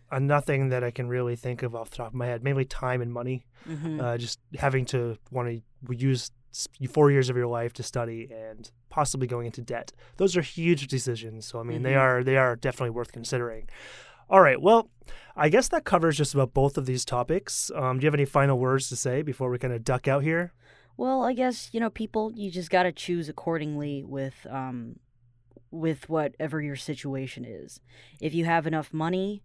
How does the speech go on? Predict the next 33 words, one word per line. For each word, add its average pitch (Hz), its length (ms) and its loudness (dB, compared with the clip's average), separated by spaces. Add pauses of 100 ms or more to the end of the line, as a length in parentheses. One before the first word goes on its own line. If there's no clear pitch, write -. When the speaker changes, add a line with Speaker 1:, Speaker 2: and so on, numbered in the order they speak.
(260)
Speaker 2:
if 131 100 -10
you 143 80 -4
have 151 160 -2
the 170 60 -4
budget, 151 600 -4
and 185 200 -6
you 190 60 -4
feel 220 200 0
like 202 180 -2
you 185 120 -4 (100)
want 175 280 0
to 151 80 -8
study, 139 420 -6
like, 165 220 -2
truly 285 680 0
want 196 260 2
to 156 80 -8
study, 147 500 -2 (360)
then 180 100 0
I 208 80 4
would 214 160 2
say 190 160 2
go 160 220 0
for 147 320 -6
a 127 80 -8
degree. 120 440 -10 (1300)
Speaker 1:
All 147 140 6
right, 123 180 6
yeah, 143 200 6
I 147 60 8
mean, 175 160 8
I 175 100 10
guess, 175 280 8